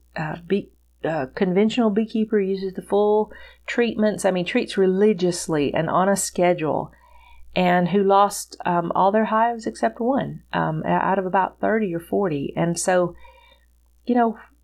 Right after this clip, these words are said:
there's a lot of variables, a lot of challenges to beekeeping, and, um, I would s-,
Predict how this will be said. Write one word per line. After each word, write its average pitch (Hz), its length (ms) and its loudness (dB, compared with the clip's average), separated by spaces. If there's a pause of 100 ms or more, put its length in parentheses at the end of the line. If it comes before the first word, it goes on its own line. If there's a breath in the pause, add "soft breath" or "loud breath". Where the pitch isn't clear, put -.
(160)
there's 240 240 4
a 220 80 4
lot 214 420 2
of 233 140 0
variables, 214 640 2
a 180 40 2
lot 185 500 2
of 185 160 -4
challenges 180 580 0
to 175 100 -2
beekeeping, 170 720 -2 (720)
and, 170 520 0
um, 160 460 -8 (400)
I - 180 -2
would 208 140 -2
s-, - 240 -10